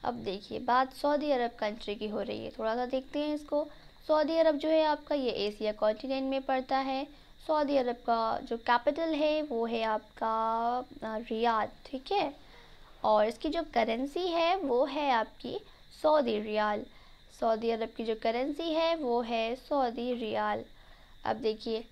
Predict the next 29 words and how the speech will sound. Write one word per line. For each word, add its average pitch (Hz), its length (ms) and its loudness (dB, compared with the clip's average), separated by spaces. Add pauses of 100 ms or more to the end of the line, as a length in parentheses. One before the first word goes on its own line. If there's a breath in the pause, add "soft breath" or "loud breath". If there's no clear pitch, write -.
किसी 254 240 -4
भी 277 100 -2
country 294 360 0
के 320 120 -2
बारे 285 260 4
में 269 160 -2
आपको 247 300 -2
इतनी 226 380 -8
basic 226 380 -4
information 226 480 -6
पता 233 260 -4
होनी 294 220 -2
चाहिए, 285 280 0
उसका 277 220 -4
capital 208 460 -6
कहाँ 254 260 -4
पर 285 200 -2
है, 285 100 0
उसकी 254 180 -10
currency 226 480 -4
क्या 208 200 -4
है। 208 200 -12
So, - 500 -20
मैंने - 280 -12
यहाँ 254 140 -2
पे 285 120 -6
आपको, 285 380 -4 (180)
<clears throat> 285 500 0
sorry, 262 360 -2